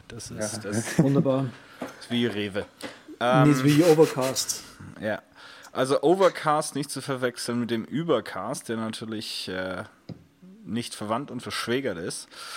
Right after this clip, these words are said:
Speaker 1: Äh, Overcast von, äh, Marco Arment, der,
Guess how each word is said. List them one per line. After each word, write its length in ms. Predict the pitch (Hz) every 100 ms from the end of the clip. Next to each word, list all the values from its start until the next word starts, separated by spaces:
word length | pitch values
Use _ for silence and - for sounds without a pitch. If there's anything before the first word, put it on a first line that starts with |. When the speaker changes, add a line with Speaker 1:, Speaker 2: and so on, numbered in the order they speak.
| - -
Speaker 1:
Äh, 160 | - 117
Overcast 880 | 101 160 190 156 151 131 131 - -
von, 480 | - 127 120 117
äh, 380 | 113 95 104 104
Marco 440 | 92 110 113 - 76
Arment, 540 | 104 123 113 - -
der, 440 | 101 98 98 95